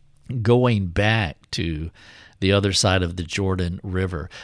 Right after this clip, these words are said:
There's a passage of Scripture in Joshua two.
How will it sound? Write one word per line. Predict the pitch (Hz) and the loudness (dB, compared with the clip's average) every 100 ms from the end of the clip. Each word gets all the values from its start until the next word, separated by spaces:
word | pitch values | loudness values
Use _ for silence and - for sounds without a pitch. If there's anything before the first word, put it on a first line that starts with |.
| - | -2
There's | 127 | -2
a | 123 | 0
passage | 185 185 156 98 | 0 0 0 0
of | 95 | -2
Scripture | - 101 92 92 85 | 0 -2 -2 -4 -4
in | 82 | -4
Joshua | 104 95 98 - 87 85 76 - | -2 0 0 -2 -4 -6 -6 -8
two. | - 131 87 - | -6 -2 -4 -6